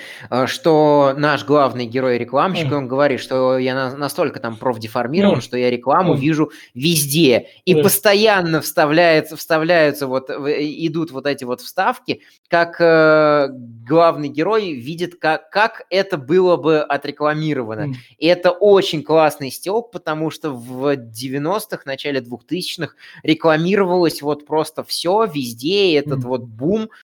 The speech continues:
Speaker 1: что, оказывается, может быть реклама,
Speaker 2: Мгм.
Speaker 1: э, ей за-,
Speaker 2: Мгм.
Speaker 1: заби-, забивали, запихивали
Speaker 2: Мгм.
Speaker 1: просто
Speaker 2: Ну да.
Speaker 1: все места,
Speaker 2: И дальше со-
Speaker 1: какие только можно.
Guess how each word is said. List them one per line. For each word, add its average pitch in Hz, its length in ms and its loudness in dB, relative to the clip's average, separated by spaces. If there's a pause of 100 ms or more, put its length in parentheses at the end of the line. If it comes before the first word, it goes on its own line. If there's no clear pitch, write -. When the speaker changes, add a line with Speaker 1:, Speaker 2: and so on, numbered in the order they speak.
(120)
Speaker 1:
что, 165 220 0
оказывается, 147 600 0
может 143 320 -4
быть 123 220 -8
реклама, 156 800 -2
Speaker 2:
Мгм. 143 80 -4
Speaker 1:
э, 139 180 0
ей 143 300 0
за-, 127 180 -2 (100)
Speaker 2:
Мгм. 170 80 -6
Speaker 1:
заби-, 143 640 -4
забивали, 131 760 -2
запихивали 143 600 -4
Speaker 2:
Мгм. 139 80 -4
Speaker 1:
просто 131 320 -4
Speaker 2:
Ну 165 240 -6
да. 143 80 -18
Speaker 1:
все 170 240 2
места, 139 540 0 (440)
Speaker 2:
И 170 80 2
дальше 208 400 2
со- - 200 2
Speaker 1:
какие 139 160 -2
только 117 240 -12
можно. 98 400 -16